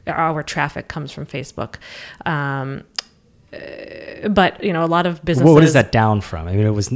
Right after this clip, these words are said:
Speaker 2: was, was it down from fifty percent, or was it never very high?
Speaker 1: It was never very substantial. And, uh, we took our knocks from Facebook's changes, like,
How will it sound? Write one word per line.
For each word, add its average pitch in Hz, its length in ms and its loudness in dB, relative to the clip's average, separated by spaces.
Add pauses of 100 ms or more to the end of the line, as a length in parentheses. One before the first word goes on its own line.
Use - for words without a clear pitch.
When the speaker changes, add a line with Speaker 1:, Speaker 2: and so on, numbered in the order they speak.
(140)
Speaker 2:
was, 107 260 -2 (600)
was 95 80 -2
it 87 60 -4
down 98 220 -2
from 113 140 0
fifty 120 260 0
percent, 135 400 2
or 110 100 2
was 101 140 0
it 107 60 -4
never 101 600 0
very 90 280 -4
high? 87 240 -8
Speaker 1:
It 208 140 -2
was 196 120 0
never 240 240 2
very 185 360 2
substantial. - 720 -6
And, 175 200 -4
uh, 180 240 -4
we 208 160 -6
took 302 380 -4 (320)
our 247 180 0
knocks 208 640 0
from 208 180 -2
Facebook's 208 540 -2
changes, 196 580 -2
like, 160 220 -2